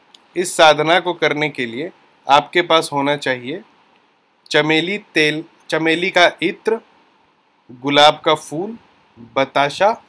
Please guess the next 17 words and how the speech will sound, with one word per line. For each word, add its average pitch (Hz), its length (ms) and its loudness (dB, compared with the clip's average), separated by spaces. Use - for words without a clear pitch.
और 135 160 -2
जल। 120 300 -8
इसके 156 260 -2
अलावा 175 360 6
आपको 156 340 0
चाहिए 143 360 -6
तीन 196 220 -6
अगरबत्ती 147 720 -4
और 165 220 6
साथ 147 360 -2
में 165 300 -8
गूगल। 131 340 -4
आपको 151 320 0
करना 160 380 2
क्या 151 240 2
है, 165 220 -4
आप 165 300 8